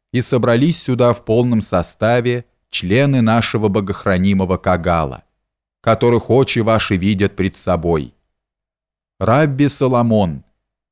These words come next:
можете вы рассказать и объяснить нам всё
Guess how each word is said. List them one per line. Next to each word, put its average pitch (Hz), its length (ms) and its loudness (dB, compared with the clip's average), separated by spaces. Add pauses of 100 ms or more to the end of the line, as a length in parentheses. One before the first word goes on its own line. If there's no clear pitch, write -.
(160)
можете 147 520 0
вы 147 120 2
рассказать 113 680 0
и 113 40 2
объяснить 104 680 0
нам 95 220 0
всё 147 540 -2